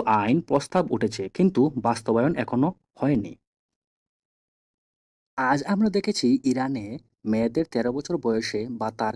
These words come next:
কম বয়সে বিয়ে করার আইন কেন আছে। ধর্মীয়, সামাজিক, অর্থনৈতিক ও আইনগত উৎস আছে, আর রয়েছে বিরোধী মত ও বিপর্যয়।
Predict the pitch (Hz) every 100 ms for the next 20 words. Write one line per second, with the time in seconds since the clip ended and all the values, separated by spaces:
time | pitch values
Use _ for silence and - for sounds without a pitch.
0 | - 120 139 147 139 - 104 98 104 110
1 | 139 113 104 - 95 98 110 165 _ _
2 | - 180 127 104 - - - _ _ _
3 | _ _ _ _ _ _ _ _ - 107
4 | 143 175 180 120 - 120 110 110 127 -
5 | 110 110 143 143 107 107 - - 98 107
6 | 120 117 117 123 123 117 117 - 113 98
7 | - 98 101 143 _ _ _ - 110 120
8 | 127 139 139 131 113 120 147 143 101 95
9 | 117 - _ 117 117 120 131 104 95